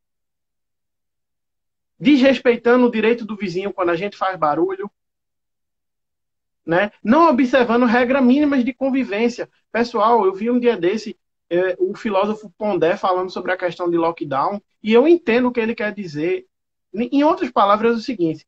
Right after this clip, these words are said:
se a gente tivesse a consciência, enquanto sociedade, enquanto indivíduo, de que a gente não precisa ter cuidado só com a nossa saúde, mas com a saúde do outro também,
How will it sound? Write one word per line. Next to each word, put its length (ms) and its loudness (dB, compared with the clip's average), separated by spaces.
se 160 0
a 100 2
gente 300 0
tivesse 420 -2
a 40 -4
consciência, 840 -2
enquanto 440 -2
sociedade, 880 -2
enquanto 320 -2
indivíduo, 440 -6
de 140 -8
que 300 -10
a 80 -2
gente 200 -6
não 120 -4
precisa 340 -2
ter 160 -2
cuidado 300 -2
só 180 -8
com 100 -10
a 60 -2
nossa 220 -6
saúde, 380 -2
mas 200 -4
com 100 -6
a 60 -4
saúde 400 -4
do 140 -4
outro 240 0
também, 500 -4